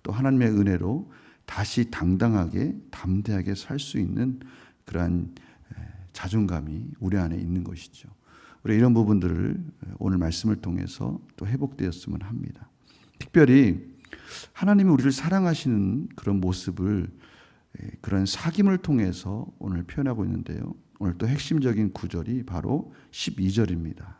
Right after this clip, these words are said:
십이 절 말씀 한번 볼까요? 십이 절 한번 읽어봅시다. 시작. "내 누이, 내 신부는 잠근 동산이요, 덮은 우물이요,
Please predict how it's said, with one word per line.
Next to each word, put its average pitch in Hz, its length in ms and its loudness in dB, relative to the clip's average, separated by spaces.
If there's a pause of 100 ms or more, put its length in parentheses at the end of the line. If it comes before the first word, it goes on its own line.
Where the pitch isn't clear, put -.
십이 120 320 -4
절 98 140 0
말씀 87 320 -4
한번 87 120 -2
볼까요? 87 500 -8 (1400)
십이 147 220 2
절 135 100 8
한번 113 140 8
읽어봅시다. 98 340 2
시작. 135 640 4 (300)
"내 117 260 8
누이, 113 520 6 (200)
내 107 220 6
신부는 147 720 4 (280)
잠근 139 840 6
동산이요, 87 1040 0 (220)
덮은 117 680 0
우물이요, 90 720 0